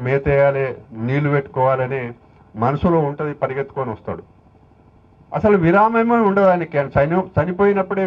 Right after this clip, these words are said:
విరామం, అంతకంటే ఎప్పుడు కూడా జీవితంలో వ్యవసాయదారునికి విరామము అనేది లేనే లేదు. అందుకే ఆనాడు ప్రపంచానికి వెన్నుముక అన్నారు. So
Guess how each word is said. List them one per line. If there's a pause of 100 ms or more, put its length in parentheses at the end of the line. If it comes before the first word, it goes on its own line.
విరామం,
అంతకంటే (120)
ఎప్పుడు
కూడా (520)
జీవితంలో (540)
వ్యవసాయదారునికి (120)
విరామము
అనేది
లేనే
లేదు. (800)
అందుకే (140)
ఆనాడు (2000)
ప్రపంచానికి (200)
వెన్నుముక (100)
అన్నారు. (1400)
So